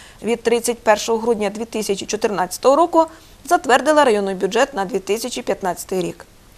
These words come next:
Так, на утримання медичної галузі кошти субвенції з державного бюджету районному бюджету були визначені у дві тисячі п'ятнадцятому році в обсязі чотирнадцять мільйонів сімдесят три тисячі двісті гривень. Фактично, у дві тисячі чотирнадцятому році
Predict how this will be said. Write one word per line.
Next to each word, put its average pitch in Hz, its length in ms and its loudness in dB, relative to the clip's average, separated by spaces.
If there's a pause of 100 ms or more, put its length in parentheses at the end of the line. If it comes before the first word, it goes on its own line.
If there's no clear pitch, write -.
(320)
Так, 359 180 8
на 330 120 4
утримання 302 420 0
медичної 247 520 0
галузі 240 420 6
кошти 226 380 0
субвенції 208 600 -2
з 190 40 -8
державного 196 500 -2
бюджету 294 460 0
районному 294 380 2
бюджету 277 500 2 (340)
були 269 220 6
визначені 285 600 0
у - 80 -6
дві 226 160 -2
тисячі 208 400 -6
п'ятнадцятому 196 640 -2
році 277 300 0
в 196 80 0
обсязі 294 420 0 (260)
чотирнадцять 202 640 -2
мільйонів 262 420 -2 (360)
сімдесят 214 560 0 (100)
три 247 200 2
тисячі 311 480 0
двісті 190 360 -4
гривень. 165 360 -4 (720)
Фактично, 320 520 -2
у - 20 0
дві 226 140 -2
тисячі 214 420 -6
чотирнадцятому 214 720 0
році 311 300 -2